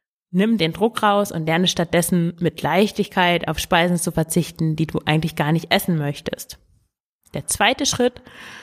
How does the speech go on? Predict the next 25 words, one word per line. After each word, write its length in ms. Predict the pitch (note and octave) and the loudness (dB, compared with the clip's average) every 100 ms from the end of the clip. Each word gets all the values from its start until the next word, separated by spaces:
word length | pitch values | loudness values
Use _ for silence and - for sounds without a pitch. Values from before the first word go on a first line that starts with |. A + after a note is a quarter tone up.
| - _ _ | -20 _ _
werde 260 | - G#3 A3+ | 2 2 4
dir 120 | F#3 | 2
deiner 260 | E3+ E3+ E3 | 2 2 2
Gefühle 440 | E3 - G#3+ G3+ | -2 0 2 2
und 120 | F3+ E3+ | 0 -2
Bedürfnisse 520 | D#3 B3+ D4+ D4+ A#3 | 2 2 2 0 0
bewusst, 640 | F#3+ F#3 G3 G3+ - - - - - | 0 0 2 2 0 -8 -16 -14 0
indem 360 | G3 G3 G#3+ | 2 4 2
du 260 | G3+ G3 G3 _ _ _ _ | 2 0 -2 _ _ _ _
Situationen 840 | - F#3 - E3+ - G3 A3+ C#4+ | 0 0 2 0 0 0 2 0
identifizierst, 920 | C4+ A3 G#3+ G#3+ G#3 G3 - F#3 F#3+ - | 0 0 2 0 -2 -2 0 0 0 -2
in 140 | E3 | 0
denen 200 | D#3+ G3 | 2 2
du 280 | F#3 F3+ F3 - | 0 -2 -2 0
aus 180 | E3 | 0
emotionalen 640 | - F3 F3 F3 E3+ G#3+ C#4+ | 2 0 0 0 0 2 2
Gründen 360 | A#3 A3 A3 | 2 2 0
isst 480 | - A3 C4+ - - _ _ - | 0 0 0 -2 -12 _ _ 0
und 400 | G3 A3 - - | 2 2 -2 0
dann 100 | F#3 | 2
herausfindest, 840 | F3 D#3+ F#3+ A3 - G3 F#3+ - | 2 2 2 2 0 0 0 2
welche 280 | F3+ F3+ F#3 | 2 2 -2
Gefühle 560 | - - G#3 G3+ G3 | -4 0 2 4 2
und 180 | F#3 E3 | 0 -2
Bedürfnisse 720 | E3+ E3+ E3+ F3+ E3+ - E3+ | 0 2 2 2 0 2 0